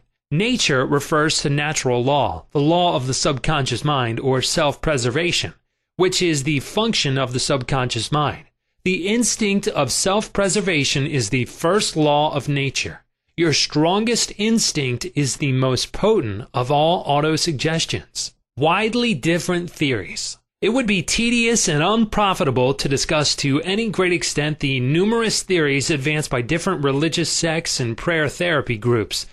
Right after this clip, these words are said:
There are a great number who claim that because their theory produces results, it is, therefore, the correct one. This, as explained in this chapter, cannot be true. You are aware that there are all types of healings.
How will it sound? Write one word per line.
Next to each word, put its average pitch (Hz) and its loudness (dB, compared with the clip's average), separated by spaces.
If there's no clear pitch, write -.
There 202 2
are 185 4
a 160 0
great 196 2
number 175 4
who 135 2
claim 165 -2
that 127 -2
because 202 -2
their 170 0
theory 180 2
produces 151 -2
results, 147 2
it 208 2
is, 156 0
therefore, 139 2
the 131 -4
correct 175 0
one. 98 -4
This, 202 2
as 165 0
explained 156 0
in 135 2
this 139 0
chapter, 127 -2
cannot 131 -2
be 127 -4
true. 180 0
You 233 2
are 196 2
aware 151 4
that 139 -2
there 131 2
are 127 0
all 190 2
types 156 -2
of 135 -4
healings. 120 -2